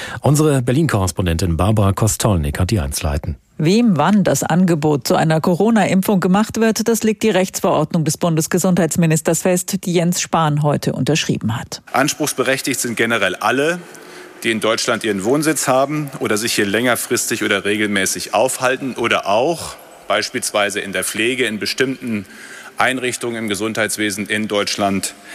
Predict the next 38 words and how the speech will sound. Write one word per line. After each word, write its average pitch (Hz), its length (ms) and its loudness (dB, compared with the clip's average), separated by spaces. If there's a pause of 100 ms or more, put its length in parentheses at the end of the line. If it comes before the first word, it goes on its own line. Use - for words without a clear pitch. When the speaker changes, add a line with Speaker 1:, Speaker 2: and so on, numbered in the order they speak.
(140)
Speaker 3:
arbeiten, 110 580 0
aber 101 180 0
nicht 98 260 -4
in 104 100 -2
Deutschland 104 600 -2 (360)
wohnen. 90 460 -2 (260)
Speaker 2:
Da - 160 0
es - 160 -4
zunächst 156 460 0
nicht 160 200 0
genug 180 300 2
Impfstoff 175 440 0
für 185 160 0
alle 180 240 2
gibt, 196 340 -2
muss 185 180 2
priorisiert 190 720 2
werden. 190 260 4 (320)
Also 196 240 0
steht 180 260 0
in 185 120 2
der 190 120 2
Verordnung 147 680 0
eine 151 260 2
Reihenfolge. - 720 -2 (220)
Speaker 3:
Zuerst - 800 -2
die - 60 -8
Pflegeeinrichtungen, 127 960 0
die, 110 120 -2
die 107 120 -4
dort 95 320 -2 (140)
leben 131 480 0 (300)
und 107 200 -4
die, 110 60 -2
die 107 120 -2
dort 98 220 0
beschäftigt - 560 -2
sind 117 440 -2